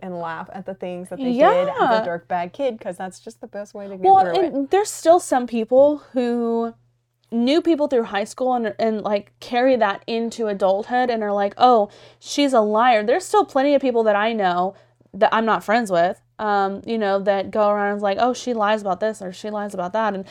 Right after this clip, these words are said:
Speaker 2: there's still people who think that my, my story is wrong. And I got bullied a lot in high school for that, because even, even Zach, I was telling him about it, and, um,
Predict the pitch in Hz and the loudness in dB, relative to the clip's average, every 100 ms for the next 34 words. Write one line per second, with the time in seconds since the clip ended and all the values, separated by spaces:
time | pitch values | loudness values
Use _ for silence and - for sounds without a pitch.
0 | - - 269 277 285 277 262 220 220 226 | -10 2 2 6 6 6 4 0 0 -2
1 | 220 220 214 208 202 - - 202 196 208 | -2 -4 -2 -2 -2 -6 -10 -2 2 2
2 | 220 226 208 208 220 - 202 220 262 - | 0 -4 -4 -2 -2 0 2 2 2 -2
3 | 214 196 190 220 208 - - _ _ _ | -4 -4 0 2 2 -4 -20 _ _ _
4 | - 226 208 202 208 - 220 233 262 220 | 0 2 2 0 -4 -2 4 4 4 4
5 | 226 220 208 208 196 196 214 302 - 214 | 2 4 2 2 2 0 0 0 0 -4
6 | 202 202 185 208 214 202 202 - _ _ | 0 0 0 0 2 2 0 -6 _ _
7 | _ _ - 262 277 254 - 247 262 247 | _ _ -2 2 2 0 -4 -4 -2 -2
8 | 220 233 330 - 208 214 - 233 233 254 | -2 -2 -2 -2 -4 -4 -2 -2 -2 -4
9 | 269 202 190 196 190 214 202 196 202 208 | -2 0 0 -2 -4 -4 -2 -2 -4 -10
10 | - - - - 214 202 196 190 202 | -18 -20 -16 -6 -2 0 0 -4 -10